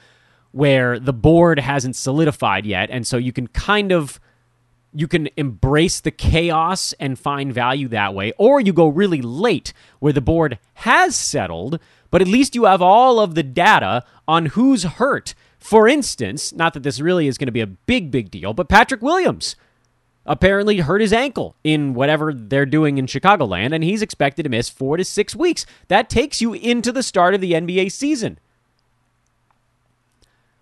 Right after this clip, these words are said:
We got a timeline on Coby White's return, uh, expected back in November, but he's not a guy you should be targeting anyway.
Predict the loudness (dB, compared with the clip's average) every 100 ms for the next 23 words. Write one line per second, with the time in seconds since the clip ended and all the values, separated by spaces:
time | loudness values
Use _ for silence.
0 | -4 4 4 4 0 0 0 0 -2 -2
1 | 0 0 -2 -2 0 0 -4 -4 -4 -2
2 | -2 0 -2 -6 -6 -2 0 0 -4 -2
3 | -2 -2 0 0 0 -2 -4 -2 0 0
4 | 0 -2 -2 -6 -6 -2 0 -2 -2 -4
5 | -4 -10 -14 -6 -6 -4 -8 -14 -10 -6
6 | -4 -6 -10 -10 -12